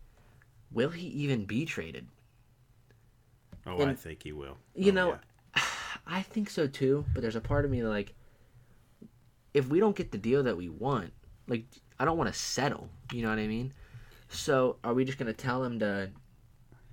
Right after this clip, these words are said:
Speaker 1: I, I don't see it happening.
Speaker 2: I, I, I don't think we're gonna settle, and, and because there's too many teams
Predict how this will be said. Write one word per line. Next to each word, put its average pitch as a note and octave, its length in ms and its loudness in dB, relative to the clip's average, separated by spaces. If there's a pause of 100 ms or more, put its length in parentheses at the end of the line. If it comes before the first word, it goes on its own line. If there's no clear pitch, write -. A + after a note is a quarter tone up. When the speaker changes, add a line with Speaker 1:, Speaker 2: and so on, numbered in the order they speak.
(200)
Speaker 1:
I, D#3+ 240 -8
I - 20 -6
don't F3 160 -4
see C#3 180 0
it G#2+ 80 2
happening. A2 460 2
Speaker 2:
I, D#3 100 12
I, - 180 8
I G3+ 40 4
don't A#3 180 2
think D#3+ 280 4
we're A2 120 6
gonna G2+ 220 2
settle, F#2+ 540 0
and, G2+ 240 -4
and G#2 380 -4
because A2+ 340 2
there's A2 220 0
too - 340 0
many B2 200 0
teams F2+ 680 -6